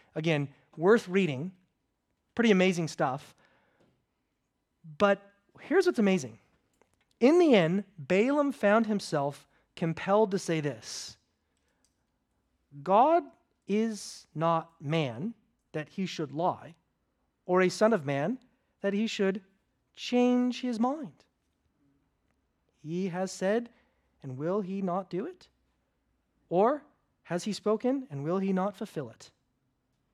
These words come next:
Do you, do you see the contrast between God's nature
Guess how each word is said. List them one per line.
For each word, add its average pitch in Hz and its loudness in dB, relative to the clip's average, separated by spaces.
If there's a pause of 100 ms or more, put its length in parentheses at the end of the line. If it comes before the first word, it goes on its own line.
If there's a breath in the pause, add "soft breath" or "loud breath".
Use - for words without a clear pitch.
(300)
Do 165 -10
you, 165 -10
do 180 -4
you 196 0
see 262 0
the 208 4
contrast 196 0
between 165 -2
God's 160 0
nature 196 -2